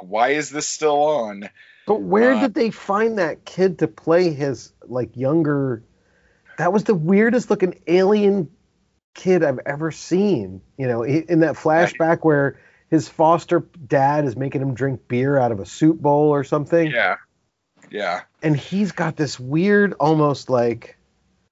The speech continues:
Speaker 2: you know, it's like a Harmony Korine film, you know, w-, wacko kind of weird shaped head dude in the flashback. Like, I was
Speaker 1: He,
Speaker 2: just like,
Speaker 1: he looks like he was supposed to be, like, one of the Little Rascals or something.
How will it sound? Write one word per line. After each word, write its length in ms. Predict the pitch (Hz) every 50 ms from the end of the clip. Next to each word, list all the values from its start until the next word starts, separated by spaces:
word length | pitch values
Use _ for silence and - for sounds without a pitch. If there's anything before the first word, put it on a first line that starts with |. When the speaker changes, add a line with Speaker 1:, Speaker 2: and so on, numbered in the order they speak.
| _ _ _ _ _ _ _ _ _ _ _ _ _ _
Speaker 2:
you 120 | - 139 139
know, 120 | 127 123 117
it's 120 | 113 -
like 100 | 131 -
a 40 | -
Harmony 480 | - - - 147 147 151 151 151 143 135
Korine 640 | - - - 131 127 135 139 143 143 139 139 131 107
film, 540 | - - - 120 113 95 92 90 87 87 87 _ _ _ _ _ _ _ _ _ _ _ _
you 140 | - 127 113
know, 380 | 110 104 101 101 101 98 98 98 _ _ _
w-, 260 | - 120 120 120 - -
wacko 1200 | - 139 135 127 135 131 123 120 127 131 120 127 143 131 113 - 147 139 135 131 131 131 131 117 -
kind 280 | - 135 131 123 120
of 280 | 127 123 113 107 - - _ _ _ _ _ _ _
weird 540 | - 117 117 131 151 156 151 151 156 147 123
shaped 420 | - - - 147 135 131 127 - -
head 460 | - - - 147 156 143 127 117 104
dude 400 | - 123 117 110 98 95 90 87 - _ _ - - - - - - - -
in 100 | 135 127
the 80 | 123 117
flashback. 720 | 117 - 135 131 135 139 127 - - 87 80 76 - -
Like, 140 | 107 95 -
I 100 | 104 110
was 100 | 113 117 -
Speaker 1:
He, 80 | - -
Speaker 2:
just 120 | 107 - -
like, 240 | 110 104 104 107 143
Speaker 1:
he 240 | 147 180 196 190 - - 165 _
looks 400 | - 202 233 226 - - - -
like 300 | 165 170 170 160 156 113
he 160 | - - 147 160
was 160 | 143 139 -
supposed 500 | - - - - 139 131 131 131 - -
to 60 | 131 113
be, 240 | 101 113 113 117 120
like, 340 | 117 110 104 98 85 -
one 200 | - 104 107 110
of 100 | 110 107
the 80 | 98 104
Little 300 | 98 104 107 101 95 95
Rascals 720 | 85 80 71 78 80 - - - 110 113 113 120 117 113
or 80 | 123 120
something. 480 | - - 127 123 120 - 135 131 135